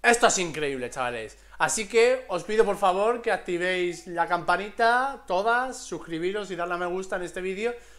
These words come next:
para que la cosa siga subiendo y poder trayen-, tra-, seguir trayendo este contenido todo para vosotros, ¿vale?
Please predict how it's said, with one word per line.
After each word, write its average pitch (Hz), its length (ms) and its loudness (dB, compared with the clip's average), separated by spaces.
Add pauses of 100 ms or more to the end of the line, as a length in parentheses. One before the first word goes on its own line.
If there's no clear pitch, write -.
(120)
para 190 220 6
que 185 80 0
la 185 100 6
cosa 208 240 2
siga 208 240 0
subiendo 202 340 -2
y 226 40 -2
poder 196 240 -2 (100)
trayen-, 190 540 -4
tra-, 180 340 -2
seguir 175 300 -6
trayendo 190 460 -4 (280)
este 185 300 -4
contenido 190 560 -4
todo 196 320 -6
para 180 180 4
vosotros, 123 340 -6
¿vale? 180 260 0